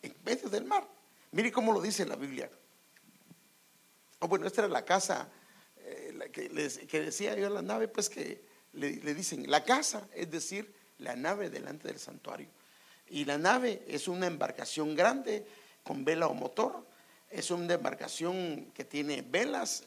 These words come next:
y tiene cubiertas. Y lo que le quería mostrar era este.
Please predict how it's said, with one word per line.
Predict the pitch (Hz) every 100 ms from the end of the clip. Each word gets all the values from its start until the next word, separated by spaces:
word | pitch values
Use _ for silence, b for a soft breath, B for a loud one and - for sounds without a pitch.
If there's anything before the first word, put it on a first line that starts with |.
| -
y | -
tiene | 139 135 139
cubiertas. | - 143 208 262 - - - - B B B -
Y | 190 135 135
lo | - 147
que | 143
le |
quería | - 151 208
mostrar | 208 - - 208 -
era | - -
este. | 170 - 135